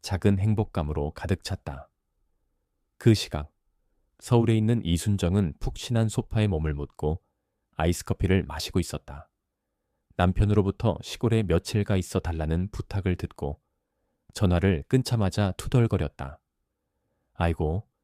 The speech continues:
드디어 일주일 휴가를 얻었는데 스파도 가고 쇼핑도 좀 하려고 했더니 "시골이라니. 거긴 들판밖에 없잖아. 얼마나 지루할까." 동욱은 부드럽게 아내를 달랬다.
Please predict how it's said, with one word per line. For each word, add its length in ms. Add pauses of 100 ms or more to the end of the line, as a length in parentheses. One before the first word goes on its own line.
(240)
드디어 340
일주일 440
휴가를 400
얻었는데 640 (360)
스파도 400
가고 420 (200)
쇼핑도 640
좀 200
하려고 300
했더니 420 (800)
"시골이라니. 840 (880)
거긴 400
들판밖에 640
없잖아. 480 (400)
얼마나 460
지루할까." 680 (1040)
동욱은 480
부드럽게 760
아내를 440
달랬다. 600